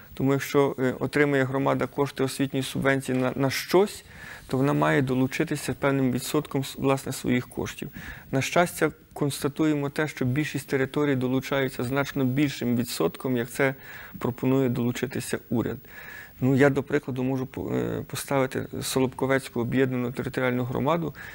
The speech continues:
яка у цьому році, наприклад, забезпечила сучасними меблями усі початкові класи в своїй території, не чекаючи те, що, ну, нова українська школа буде, е, там,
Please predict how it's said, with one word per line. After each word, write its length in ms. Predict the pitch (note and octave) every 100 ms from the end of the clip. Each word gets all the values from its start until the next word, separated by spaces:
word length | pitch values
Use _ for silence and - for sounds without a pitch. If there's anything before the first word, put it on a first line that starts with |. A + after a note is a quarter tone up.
| - -
яка 200 | A#2+ C#3
у 140 | C3
цьому 300 | C3 C3+ C3
році, 220 | D3 C#3
наприклад, 260 | B2+ - A#2+
забезпечила 600 | B2 B2 - C#3 - A#2
сучасними 600 | - C3+ C3 B2+ B2+ B2
меблями 520 | C3 D3 C#3 B2+ B2 - - - - - -
усі 340 | D3+ - E3
початкові 600 | C#3 C3 C3+ - C#3 B2+
класи 720 | A#2+ D3 D3 - - B2+ B2 A#2+ - - B2
в 100 | B2+
своїй 340 | - C3 B2+
території, 520 | C3 B2+ C3 E3+ F3+
не 120 | C3+
чекаючи 560 | C3 C3 - C3+ B2+ -
те, 180 | - D3
що, 280 | - A#2+ A#2+ - - - -
ну, 240 | B2 A2+
нова 240 | C3 B2+ C3+
українська 520 | B2+ C#3 C3 C3 C3
школа 360 | - - D3 B2
буде, 260 | B2 A#2+
е, 540 | A#2+ A#2+ - G1+ G1+ -
там, 220 | - A2